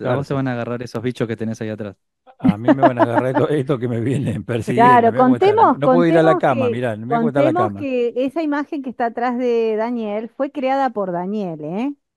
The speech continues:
Speaker 3: Así
Speaker 2: Sí,
Speaker 3: que miren los creativos
Speaker 2: sí.
Speaker 3: que tenemos, porque esa imagen está creada por Daniel, Daniel pensó, bueno, ahora que nos cuente, Dani, qué lo fue que lo que, lo que puso en la I A para que le diga, y también, bueno, ya saben, la música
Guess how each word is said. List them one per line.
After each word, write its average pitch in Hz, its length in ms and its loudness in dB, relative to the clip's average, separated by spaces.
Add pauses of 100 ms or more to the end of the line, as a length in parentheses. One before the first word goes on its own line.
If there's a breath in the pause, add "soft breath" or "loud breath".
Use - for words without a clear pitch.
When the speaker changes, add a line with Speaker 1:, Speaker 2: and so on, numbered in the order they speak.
Speaker 3:
Así 202 280 -6
Speaker 2:
Sí, - 0 -
Speaker 3:
que 247 260 2
miren 294 260 0
los 269 100 0
creativos 254 420 -2
Speaker 2:
sí. - 20 -20
Speaker 3:
que 240 100 -6
tenemos, 269 480 -2
porque 208 360 -4
esa 254 140 -6
imagen 247 380 -4
está 214 200 -8
creada 202 280 0
por 208 160 -4
Daniel, 254 360 -2
Daniel 220 300 -4
pensó, 240 600 -2 (260)
bueno, 262 160 2
ahora 311 160 2
que 254 80 -4
nos 220 140 -4
cuente, 240 280 -2
Dani, 202 240 -4
qué 233 120 -4
lo 240 100 -4
fue 240 160 -8
que 247 120 -8
lo 214 140 -4
que, 175 280 -8 (240)
lo 190 180 -2
que 180 180 -2
puso 226 340 -2
en 214 100 -2
la 185 160 2
I 233 140 2
A 220 100 4
para 180 220 -2
que 170 180 -10
le 170 280 -4
diga, 233 520 -2
y 233 140 -2
también, 269 460 2
bueno, 247 300 0
ya 214 180 -2
saben, 226 300 -2
la 190 120 -2
música 254 580 -4